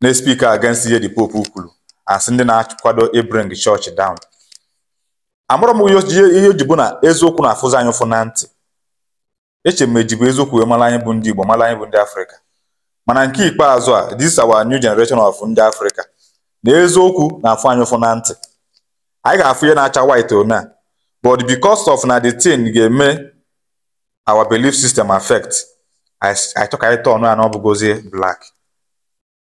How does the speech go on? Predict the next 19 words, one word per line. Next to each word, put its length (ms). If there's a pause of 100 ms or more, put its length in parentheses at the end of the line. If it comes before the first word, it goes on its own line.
(200)
Then 140
if 160
you 140
na-asị 220
na 100
the 60
thing 120
na-achazi 380
white, 300 (500)
it's 140
not 160
the 60
person 440 (220)
nwere 200
agenda 440
to 220 (260)
pull 220
you 120
down. 260